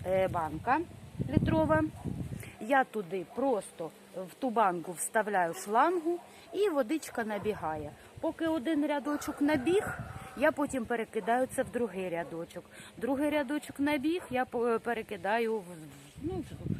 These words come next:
е, в третій рядочок і таково, поки повністю всі рядочки в мене не заповняться водичкою. Е, погляньте, ото перший рядок я висадила ще, м,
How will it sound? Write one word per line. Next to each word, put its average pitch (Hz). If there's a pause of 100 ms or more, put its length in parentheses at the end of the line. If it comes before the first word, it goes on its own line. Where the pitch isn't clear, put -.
(340)
е, - (260)
в -
третій 196
рядочок 320
і -
таково, 277
поки 233
повністю 202 (100)
всі 185
рядочки 214
в 190
мене 220
не 190
заповняться 185
водичкою. 156 (560)
Е, 214
погляньте, 214
ото 220
перший 196
рядок 277 (200)
я 208
висадила 196
ще, 240 (400)
м, 196